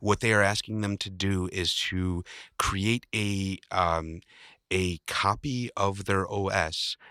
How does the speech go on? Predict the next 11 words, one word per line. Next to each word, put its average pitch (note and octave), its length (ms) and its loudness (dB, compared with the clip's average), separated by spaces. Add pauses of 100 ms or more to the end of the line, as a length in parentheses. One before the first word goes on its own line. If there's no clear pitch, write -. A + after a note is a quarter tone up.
that F#2 300 0
will F#2+ 180 0
be F#2 160 -2
able F#2+ 180 -4
to - 160 -6
boot F#2+ 560 -4
on F#2+ 300 0
this F2+ 200 -2
phone E2+ 600 -4 (280)
that F#2+ 240 2
will F#2 520 0